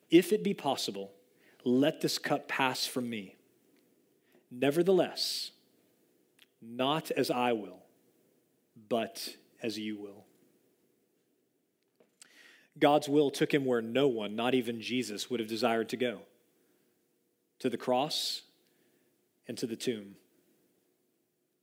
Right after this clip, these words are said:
But because he laid down his rights and obeyed perfectly, even becoming obedient to the point of death, it was the will of God to raise him from the dead to be our Savior,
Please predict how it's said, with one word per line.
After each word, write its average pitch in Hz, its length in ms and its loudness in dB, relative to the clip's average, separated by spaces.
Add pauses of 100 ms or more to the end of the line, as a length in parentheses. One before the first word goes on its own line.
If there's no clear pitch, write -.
(520)
But 139 140 2
because - 420 2
he 160 100 2
laid 143 420 4
down 151 240 0
his 120 220 -8
rights 113 580 -4
and 147 140 -2
obeyed 131 720 2
perfectly, 107 680 -6 (260)
even 185 260 2
becoming 151 380 0
obedient 147 560 0 (100)
to - 80 0
the 120 80 -4
point 143 300 -2
of 117 140 -4
death, 107 300 0 (200)
it 156 160 2
was 147 200 0
the 135 100 2
will 135 400 2
of 156 120 0
God 131 320 2
to - 120 -2
raise 131 580 2
him 156 160 -2
from 139 300 -2
the 120 80 -4
dead 113 420 0
to 127 120 -2
be 135 280 0
our 131 180 2
Savior, 139 600 0